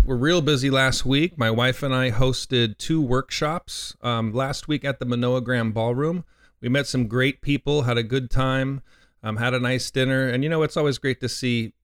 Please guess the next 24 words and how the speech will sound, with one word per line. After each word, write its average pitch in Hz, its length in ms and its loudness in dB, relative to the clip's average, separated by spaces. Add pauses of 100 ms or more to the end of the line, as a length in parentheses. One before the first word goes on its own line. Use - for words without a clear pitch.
people 117 480 -2 (260)
taking 127 300 0
their 117 120 2
retirement 123 500 -2
seriously 123 600 0
and 117 100 0
being 113 180 -2
eager 117 280 0
to, 107 520 -2
to 117 120 -2
learn 113 320 0
new 113 120 0
financial 107 480 -4
concepts. - 840 -8
Um, 98 160 -8
so - 120 -14
we 151 60 -4
had 156 100 0
a 127 40 -4
pretty 131 200 -2
good 117 160 -2
showing 123 440 -2
both 117 300 0
nights. - 520 -8